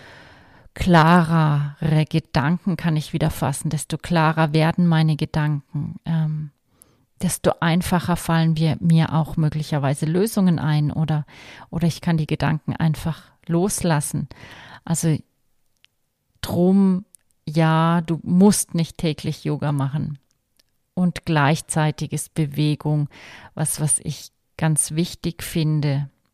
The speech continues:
für den spirituellen Weg. Aber ich glaub auch generell, also auch wenn du mit Spiritualität nichts am Hut hast,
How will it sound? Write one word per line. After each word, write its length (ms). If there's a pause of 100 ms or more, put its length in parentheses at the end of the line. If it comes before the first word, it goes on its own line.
(280)
für 280
den 180
spirituellen 760
Weg. 300 (100)
Aber 360
ich 140
glaub 300
auch 240
generell, 520
also 260
auch 180
wenn 160
du 80
mit 160
Spiritualität 880
nichts 300
am 160
Hut 240
hast, 300